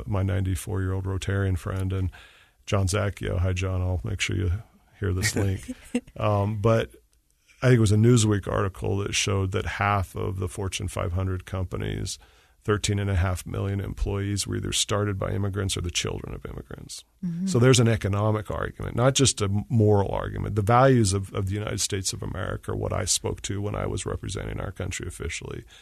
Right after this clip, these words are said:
Speaker 1: which is we do stand for certain things. We
Speaker 2: Mm-hmm.
Speaker 1: stand for the rights of individuals and women's rights and girls' education. And those are important
Speaker 2: Yeah.
Speaker 1: things. And now I think we need to look in the mirror and say, "Hey,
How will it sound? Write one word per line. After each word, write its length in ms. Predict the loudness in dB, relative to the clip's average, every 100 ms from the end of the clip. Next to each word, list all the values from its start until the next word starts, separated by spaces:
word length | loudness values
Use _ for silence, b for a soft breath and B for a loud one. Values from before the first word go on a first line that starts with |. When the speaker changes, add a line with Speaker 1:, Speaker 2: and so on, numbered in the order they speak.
| b b b b
Speaker 1:
which 260 | 0 2 2
is 360 | 0 -2 -4 -8 b b b
we 100 | 0
do 200 | 4 6
stand 420 | 6 4 4 2 0
for 140 | -2
certain 340 | -2 -2 -4 -6
things. 320 | -6 -8 -4
We 60 |
Speaker 2:
Mm-hmm. 100 | 0
Speaker 1:
stand 380 | 0 0 -2 -2
for 100 | -4
the 120 | -6
rights 420 | -4 -4 -4 -2 -4
of 300 | -6 -12 -8
individuals 720 | -4 -2 -2 -4 -6 -8 -6
and 200 | -6 -6
women's 360 | -2 -2 -2 -4
rights 280 | -6 -6 -4
and 120 | -4
girls' 320 | -4 -6 -6
education. 760 | -6 -8 -8 -6 -4 -4 -4 -8
And 120 | -6 2
those 240 | 4 4
are 140 | 4 2
important 480 | -2 2 2 2 2
Speaker 2:
Yeah. 160 | 4 4
Speaker 1:
things. 200 | 4 0
And 120 | 0
now 240 | 4 4
I 80 | 2
think 280 | 2 -2 -4
we 120 | -4
need 160 | -4 -2
to 80 |
look 180 | -4 -4
in 60 | -4
the 60 | -4
mirror 220 | -4 -4
and 120 | -2
say, 200 | 0 0
"Hey, 320 | 0 0 -6